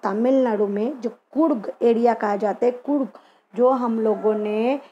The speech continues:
इंग्लिश में पढ़े हैं, आपको पता है कुर्ग का, वो उसके में कर्नाटक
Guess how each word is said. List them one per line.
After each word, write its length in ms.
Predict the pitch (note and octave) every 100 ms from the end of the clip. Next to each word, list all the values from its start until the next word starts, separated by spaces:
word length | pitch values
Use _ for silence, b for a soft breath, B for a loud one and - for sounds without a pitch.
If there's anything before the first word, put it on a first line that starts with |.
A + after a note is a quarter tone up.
| B -
इंग्लिश 500 | A#3 A3+ B3 B3 C4
में 160 | A#3
पढ़े 300 | A#3+ A3+ G#3
हैं, 200 | A#3+ B3
आपको 280 | A3+ G3+ -
पता 300 | - A3 B3
है 100 | A#3+
कुर्ग 320 | A#3+ B3+ A#3+ - -
का, 260 | A#3 D4+ - B B B - - B3+
वो 300 | B3 C4+ C4+
उसके 240 | - B3
में 180 | A#3+ B3
कर्नाटक 520 | A#3+ A3 A#3+ A#3+